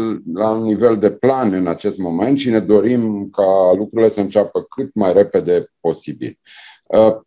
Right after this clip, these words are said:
noi credem cu adevărat că,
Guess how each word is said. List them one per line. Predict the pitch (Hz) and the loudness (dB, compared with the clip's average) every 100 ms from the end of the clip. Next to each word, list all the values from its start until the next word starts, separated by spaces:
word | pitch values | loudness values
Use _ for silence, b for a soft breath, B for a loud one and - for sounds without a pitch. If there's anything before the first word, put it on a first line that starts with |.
| _ _ _ _ _ _ _ _ _ _ _ | _ _ _ _ _ _ _ _ _ _ _
noi | - 73 117 139 - | -10 -2 0 0 -2
credem | - 143 151 120 123 113 104 | 2 6 6 6 4 4 0
cu | - 110 | 2 2
adevărat | 101 101 92 104 120 123 - _ | 4 2 2 2 4 0 -4 _
că, | - 95 95 92 87 | -6 0 4 4 2